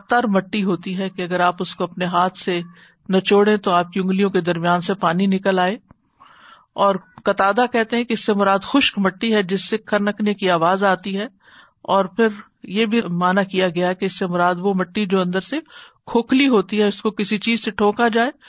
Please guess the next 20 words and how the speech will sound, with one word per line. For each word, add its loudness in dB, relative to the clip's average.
تو 0
گونج 4
پیدا 2
ہوتی -2
ہے 2
اور 2
اس -4
کی 0
آواز 2
سنی -4
جاتی -4
ہے۔ -12
بہرحال 4
مٹی 0
کی -2
یہ 2
تمام 2
صفات 0
جو -2
ہیں -2